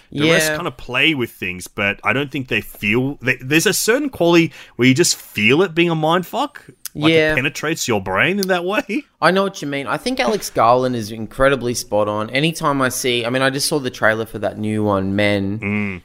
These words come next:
Speaker 2: and you, you do get that, you get that excited feeling when you see, like, "From the mind of Alex Garland." You're like,
Speaker 1: <laughs>
Speaker 2: "Oh,
Speaker 1: Yeah.
Speaker 2: I know what I'm in for. This'll be fun."
Speaker 1: Mm-hmm.
Speaker 2: Um, yeah, a lot of people, uh, what were the other ones that were suggested? Uh,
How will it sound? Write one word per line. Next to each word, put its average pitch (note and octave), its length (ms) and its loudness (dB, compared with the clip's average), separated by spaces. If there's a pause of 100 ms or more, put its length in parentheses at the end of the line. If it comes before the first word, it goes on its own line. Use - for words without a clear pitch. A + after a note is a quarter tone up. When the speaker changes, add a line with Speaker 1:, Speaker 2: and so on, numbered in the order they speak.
Speaker 2:
and A#2 420 -2
you, C#3+ 260 -12 (140)
you C#3 160 -10
do F3 280 -2
get D#3 320 -4
that, C3+ 220 0 (140)
you C3 160 -8
get D3 200 -2
that C#3+ 120 4
excited A#2+ 540 0
feeling A#2 360 0
when A2+ 140 -2
you A2 60 -2
see, A2+ 320 2
like, F#2+ 260 0
"From A2+ 200 -8
the A2 60 -2
mind G#2+ 600 -2
of F#2+ 100 -10
Alex G#2 360 -4
Garland." G2+ 640 -4
You're G#2 100 -8
like, G2+ 140 -8
Speaker 1:
<laughs> - 140 -8
Speaker 2:
"Oh, C3+ 220 2
Speaker 1:
Yeah. A#2 180 0
Speaker 2:
I C3+ 100 0
know C3+ 160 0
what A#2+ 120 0
I'm A2 100 -4
in G#2 180 -4
for. G2 360 0
This'll A2+ 240 -2
be A#2 120 -4
fun." A2+ 440 2
Speaker 1:
Mm-hmm. - 560 -10
Speaker 2:
Um, C3 400 2
yeah, C3+ 320 2
a C#3 40 2
lot D3 180 0
of D3 80 -6
people, C#3 600 -2
uh, B2 60 0
what D3 160 0
were D#3 80 -6
the D3 80 2
other A#2 160 4
ones A#2+ 200 0
that G#2+ 40 -4
were F2+ 60 -4
suggested? F#2+ 680 -4
Uh, G2 380 -2